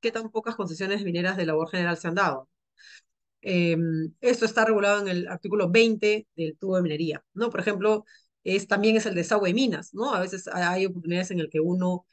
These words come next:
explota, eh, determinados, eh, yacimientos y simplemente está llenecito de agua y tiene que bombear y sacar el agua de esa, de esa área para poder llegar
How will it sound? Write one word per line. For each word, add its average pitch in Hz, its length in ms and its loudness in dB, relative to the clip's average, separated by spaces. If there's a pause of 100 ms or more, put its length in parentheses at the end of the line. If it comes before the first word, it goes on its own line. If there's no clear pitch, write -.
(200)
explota, 208 840 2
eh, 160 220 -4
determinados, 175 960 -2
eh, 147 680 0
yacimientos 214 760 2
y 170 100 -12
simplemente 190 560 -4
está 185 160 -6
llenecito 196 360 0
de 294 80 4
agua 196 200 2
y 165 40 -4
tiene 202 400 -2
que 214 220 4
bombear 196 500 0
y - 80 -12
sacar 262 340 -2
el 185 120 -2
agua 202 260 -2
de 196 60 -6
esa, 165 540 -2 (140)
de - 140 -10
esa 226 180 2
área 220 220 6
para 180 200 0
poder 185 340 0 (340)
llegar 208 520 2